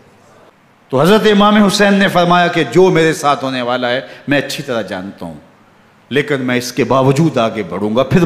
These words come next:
बढ़े और करबला में जाके खैमा जन हो गए। सात मुहर्रम को पानी बंद कर दिया गया।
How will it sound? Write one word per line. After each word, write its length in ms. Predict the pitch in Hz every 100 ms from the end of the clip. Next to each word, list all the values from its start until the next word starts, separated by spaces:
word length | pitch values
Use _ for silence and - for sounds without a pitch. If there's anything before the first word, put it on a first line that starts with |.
| 127
बढ़े 480 | 123 165 165 95 -
और 200 | 135 117
करबला 460 | 131 113 110 135 151
में 160 | 151 110
जाके 420 | 202 156 117 113 - - _ _
खैमा 380 | - 156 160 120
जन 240 | 117 107
हो 140 | 92 90
गए। 220 | - - - _ _ _ _ _ _ _ _ _
सात 360 | - 139 143 139
मुहर्रम 460 | 131 143 139 143
को 140 | 135 131
पानी 340 | - 127 127 104
बंद 260 | 113 117
कर 240 | - 101 92
दिया 240 | 92 90
गया। 300 | 87 78 67